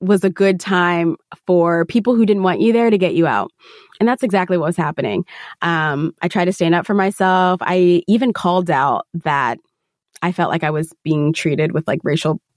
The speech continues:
bias. <laughs> That didn't go over well because as soon as I said that to my manager, I remember I said that on a Thursday. By Friday morning, I had an email in my inbox that said I was being put on a performance improvement plan,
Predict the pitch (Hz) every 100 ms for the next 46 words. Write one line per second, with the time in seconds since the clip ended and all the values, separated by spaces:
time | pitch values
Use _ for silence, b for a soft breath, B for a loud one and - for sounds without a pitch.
0 | - 127 110 170 233 - 339 B B B
1 | _ _ B B B B B B 269 262
2 | 302 233 240 226 226 202 165 98 - 202
3 | 196 214 196 196 - 285 320 277 247 220
4 | 202 220 190 180 175 170 175 165 170 202
5 | 208 208 190 190 185 175 175 - 180 -
6 | 190 185 190 175 151 107 170 b b b
7 | b - 196 196 - 226 214 220 220 185
8 | 180 185 180 175 208 185 165 185 196 185
9 | 165 156 175 175 _ _ _ _ - -
10 | 240 233 220 190 202 175 160 170 170 -
11 | 185 160 160 175 180 170 160 165 170 -
12 | 151 156 175 165 151 151 139 151 - -
13 | B B B 165 160 143 - - - -
14 | 175